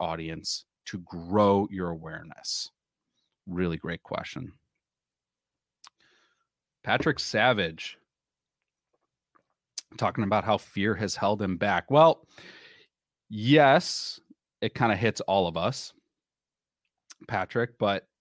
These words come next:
huge shout out to Patrick because he just launched his podcast, uh, which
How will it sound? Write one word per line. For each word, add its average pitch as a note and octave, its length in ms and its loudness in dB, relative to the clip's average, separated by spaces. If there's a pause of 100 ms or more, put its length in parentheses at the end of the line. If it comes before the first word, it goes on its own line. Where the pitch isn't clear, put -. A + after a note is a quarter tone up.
(580)
huge C4 380 4
shout C3 220 4
out G#2+ 140 2
to - 80 -4
Patrick F#2 500 -4
because G#2+ 380 0
he F3+ 160 -2
just D#3+ 240 -2
launched G#2 500 -2 (380)
his A#3 240 6
podcast, F2 800 -2 (420)
uh, F#2 300 2
which - 440 -2